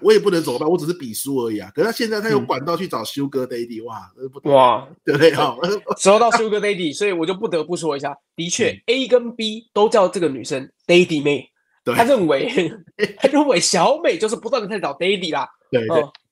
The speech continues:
Speaker 1: 对，没错啊，就真的是 Sugar Daddy 耶。啊，那这个就是说，就是现在，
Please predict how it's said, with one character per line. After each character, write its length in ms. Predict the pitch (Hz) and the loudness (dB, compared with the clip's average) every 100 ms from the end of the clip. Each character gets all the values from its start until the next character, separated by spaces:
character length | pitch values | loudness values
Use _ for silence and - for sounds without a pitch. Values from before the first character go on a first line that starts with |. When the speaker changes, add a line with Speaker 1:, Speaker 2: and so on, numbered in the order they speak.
| _ _ _ _ _ _ | _ _ _ _ _ _
Speaker 1:
对， 260 | - 117 117 | -6 -6 -6
没 160 | 123 | -2
错 200 | 127 160 | 0 2
啊， 100 | 123 | 0
就 140 | 123 156 | 2 2
真 120 | 170 | 6
的 120 | 170 | 6
是 100 | 151 160 151 | 6 4 2
Sugar 420 | 143 - 147 135 135 | -2 -4 -2 0 2
Daddy 380 | 131 127 117 | 2 0 -2
耶。 60 | 95 | -6
啊， 240 | 101 175 - - - _ | 0 0 0 -6 -18 _
那 120 | - | 0
这 80 | 254 | 2
个 80 | 262 | 4
就 100 | 247 | 4
是 60 | 240 | 4
说， 240 | 233 233 - _ _ _ _ _ | 4 0 -8 _ _ _ _ _
就 140 | - | -6
是 300 | 220 240 - _ - - _ _ _ _ _ | -4 -4 -6 _ -14 -14 _ _ _ _ _
现 260 | - - 254 | -6 0 2
在， 140 | 233 | 4